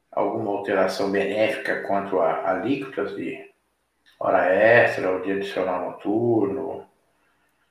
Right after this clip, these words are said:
né, uma forma de, de apuração, ou mesmo jornada de trabalho. E as sociais, que tratam dos benefícios, né, dos vales-refeições,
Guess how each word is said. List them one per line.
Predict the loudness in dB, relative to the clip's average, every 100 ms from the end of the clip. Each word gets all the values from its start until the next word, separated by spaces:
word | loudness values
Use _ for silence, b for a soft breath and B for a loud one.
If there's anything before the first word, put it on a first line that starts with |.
| _ _ -8
né, | -4 -2 -2
uma | -2 -2
forma | 2 4 4 2
de, | -4 -6 -8 -10 -14 _ _ _ -16
de | -4 -2
apuração, | 0 0 0 0 4 6 8 6 4 -2 -4
ou | -2
mesmo | 0 0 -2
jornada | 0 0 0 0 4 6 6 4 0 -2
de |
trabalho. | -4 -4 -2 0 0 -2 -10 _ _ _ _ _ _ _ -2
E | 0
as | 0
sociais, | -2 2 4 6 4
que | 0
tratam | 4 4 4
dos | -2 -2
benefícios, | 0 0 -4 -8 -8 -6 -6 -8 -14 -12
né, | -12
dos | -12 -2
vales-refeições, | 0 0 -4 -10 -12 -10 -2 2 4 6 4 0 -8